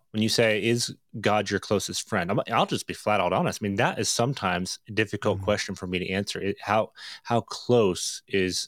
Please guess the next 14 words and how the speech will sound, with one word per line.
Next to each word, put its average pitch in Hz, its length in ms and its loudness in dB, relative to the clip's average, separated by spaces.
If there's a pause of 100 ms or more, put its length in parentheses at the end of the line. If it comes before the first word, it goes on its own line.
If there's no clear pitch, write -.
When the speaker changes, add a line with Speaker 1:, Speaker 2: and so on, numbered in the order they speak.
Speaker 1:
God 98 240 2
to 87 80 -10
me? 90 120 -4
Because 101 260 0
I 98 60 4
think 120 180 0
that 104 160 0
means, 101 480 0 (400)
mean 104 160 2
different 98 320 0
things, 113 260 2
not 101 140 2
just 101 200 -2
the, 95 260 2